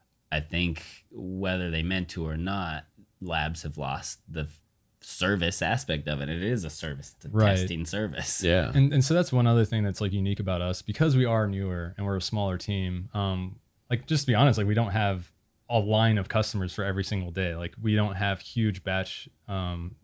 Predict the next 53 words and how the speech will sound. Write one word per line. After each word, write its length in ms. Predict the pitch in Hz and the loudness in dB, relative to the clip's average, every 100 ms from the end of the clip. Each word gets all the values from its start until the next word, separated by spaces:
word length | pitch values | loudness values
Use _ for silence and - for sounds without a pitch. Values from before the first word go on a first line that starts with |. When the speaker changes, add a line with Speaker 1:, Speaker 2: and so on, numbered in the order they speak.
| 113 | -8
Speaker 2:
batch 260 | 110 104 - | -2 0 -2
queues. 460 | - 87 82 - - | -6 -8 -8 -12 -2
They're 100 | 95 | 0
Speaker 3:
Mm-hmm. 120 | 98 | 2
Speaker 2:
just 140 | 95 92 | 0 0
waiting 320 | 98 98 98 | 2 2 0
for 120 | 98 | -4
more 120 | 95 90 | -6 -4
tests. 280 | 92 85 | -6 -6
So 100 | 113 | -2
I 160 | 110 135 | 2 4
can, 200 | 139 131 - - _ 120 | 4 0 -4 -12 _ 4
I 80 | 120 | 6
kinda 180 | 143 143 | 8 8
understand 720 | 123 101 - 117 117 107 98 | 6 4 0 2 2 2 0
the 220 | 95 92 | -2 0
attitude 340 | 104 104 - 104 | 0 0 -2 -2
of 80 | 95 | 0
the 240 | 92 87 | -2 -4
lab 260 | 92 101 95 | -2 -2 -2
director 360 | 95 90 98 90 | -4 -4 -4 -6
that 180 | 90 - 110 | -6 -8 -6
is 120 | 90 | -2
getting 180 | 113 104 | -2 -2
a 60 | |
complaint 340 | 98 95 107 95 | -4 -6 -6 -4
from 100 | 101 | -6
one 140 | 92 | -6
farmer 340 | 87 104 101 95 | -4 -2 -2 -2
for 140 | 98 | -4
one 340 | 92 101 98 95 _ - | -4 -2 -2 -6 _ -6
low 140 | 107 98 | -4 -2
potency 340 | 107 110 - | -2 -2 -4
result. 380 | 92 90 92 - | -4 -4 -4 0
He's 180 | 117 110 | 0 0
thinking, 240 | 107 98 | -2 -2
like, 180 | 92 87 | -2 -2
"Hey, 300 | 113 98 87 _ _ | 0 0 -4 _ _
I 60 | 120 | 0
have, 80 | 143 | 2
like, 120 | 120 | 2
a, 160 | 98 | 2
um, 140 | 107 110 | 2 4
almost 220 | 117 117 | 4 2
a 60 | 92 | 4
hundred 200 | 113 117 | 4 6
more 160 | 104 92 | 4 2
samples 340 | 104 110 98 | -2 -2 0
I 80 | 92 | 0
need 160 | 98 | 0
to 80 | 95 | 0
run 320 | 92 95 90 - | 0 0 -2 0
today 640 | 127 127 107 110 85 - | 4 6 6 2 0 -10